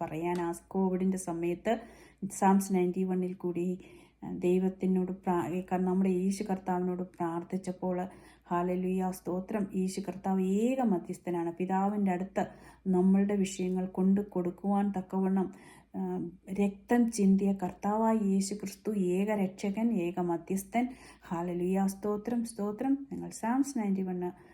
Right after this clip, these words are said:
പ്രാർത്ഥി-, പറഞ്ഞ വിശ്വാസത്തോടു കൂടി പ്രാർത്ഥിച്ചാൽ തീർച്ചയായിട്ടും നിങ്ങൾക്ക് സൗഖ്യം ഉറപ്പാണ്. ഹല്ലേലൂയ. ഞാനല്ല ഗ്യാരണ്ടി, യേശു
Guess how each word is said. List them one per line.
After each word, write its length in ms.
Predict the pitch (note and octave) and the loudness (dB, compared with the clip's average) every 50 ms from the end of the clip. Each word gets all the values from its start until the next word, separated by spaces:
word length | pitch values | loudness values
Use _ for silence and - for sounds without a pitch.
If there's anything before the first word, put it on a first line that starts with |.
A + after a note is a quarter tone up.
| - _ _ _ - | -20 _ _ _ 0
പ്രാർത്ഥി-, 840 | F#3+ F#3 F#3+ F#3+ G3 G3 G3 - G#3+ G#3 G#3+ - G3+ F#3+ F3+ - - - - | 0 2 4 2 2 0 -2 -4 -6 -6 -4 -2 -2 -2 -2 -4 -4 -4 0
പറഞ്ഞ 360 | G3 F#3+ G3 G3 G3+ G#3 G#3+ | 0 2 2 2 2 0 0
വിശ്വാസത്തോടു 800 | G3+ A3 A#3 A#3 - - C#4 C#4 C#4 - A#3+ - B3+ B3 A#3+ A#3+ | 0 -2 -2 -2 0 0 -2 -2 -2 -4 -6 -2 0 0 0 0
കൂടി 260 | A#3+ A#3+ A#3 B3+ B3+ | 0 -2 -2 -2 -2
പ്രാർത്ഥിച്ചാൽ 840 | A#3 - - F#3 F3 F3+ F3+ - - F#3+ F#3+ - G#3+ G#3 F#3+ F3 - - - - - - _ - - | -4 -4 -2 -2 -2 -2 -2 -4 -6 -6 -4 0 2 2 2 2 -2 -6 -18 -20 -20 -20 _ 4 6
തീർച്ചയായിട്ടും 520 | D4 D4 D4 - D4+ C4+ B3+ C4+ A#3 G#3 | 6 6 6 4 2 0 0 2 2 2
നിങ്ങൾക്ക് 300 | F#3+ F#3+ F#3+ F#3+ - A3+ | 2 2 2 0 -2 -4
സൗഖ്യം 560 | G#3 - G3 F#3 F3+ F#3 - - A3 A3 A3 - F#3+ | -6 -4 -2 -2 -2 -4 -4 -4 -4 -4 -4 -4 -4
ഉറപ്പാണ്. 960 | F#3 E3 D#3 - - - G#3 G3+ G3 G3 G3 G#3+ C4 D4+ - - - - - - _ - - F#3 | -4 -4 -4 -6 -6 -2 0 2 4 4 4 2 0 -2 -4 -6 -18 -20 -20 -20 _ -6 -4 -2
ഹല്ലേലൂയ. 540 | F3+ F3 F3 F3 F3 F3+ F#3 G#3 B3 C4 | -2 0 -2 -2 0 0 2 2 2 2
ഞാനല്ല 480 | G3 A3+ G3 F#3 F#3 F#3 F3 F3 F#3 F3+ | 4 4 4 4 4 2 2 0 0 -2
ഗ്യാരണ്ടി, 540 | F3+ F#3 F3+ F#3 F#3 F#3 F#3 G3 A3+ A3+ G#3 | -2 -2 -2 -2 -2 0 0 0 -2 -2 -2
യേശു 300 | F#3+ F3+ F3 E3+ - - | -4 -4 -4 -4 -6 -10